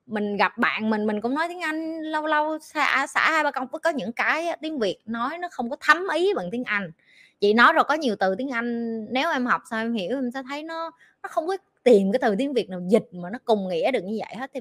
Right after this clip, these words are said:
phải dùng. Còn lớ, ờ, chị không biết lớ nghĩa là gì đối với tụi mày nữa, và như thế nào gọi là lớ, và lớ làm sao, rồi sao là lớ rồi.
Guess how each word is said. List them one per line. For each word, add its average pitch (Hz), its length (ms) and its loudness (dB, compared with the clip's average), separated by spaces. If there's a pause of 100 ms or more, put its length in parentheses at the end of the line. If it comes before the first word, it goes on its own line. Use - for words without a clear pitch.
phải 240 140 -6
dùng. 208 260 4 (680)
Còn 214 200 0
lớ, 269 280 8 (420)
ờ, 208 300 -10
chị 170 120 -2
không 247 80 -4
biết 302 160 -6
lớ 294 300 2
nghĩa 226 160 -2
là 247 120 0
gì 214 240 0
đối 226 200 0
với 330 100 -2
tụi 170 140 -8
mày 170 220 -2
nữa, 170 180 -6
và 196 60 -8
như 190 160 -6
thế 262 100 -6
nào 196 240 -2
gọi 160 140 -2
là 170 80 -2
lớ, 220 380 2
và 196 80 0
lớ 214 280 2
làm 196 100 -8
sao, 202 340 2
rồi 160 260 -4
sao 185 420 -2
là 160 180 -4
lớ 202 340 0
rồi. 247 140 -4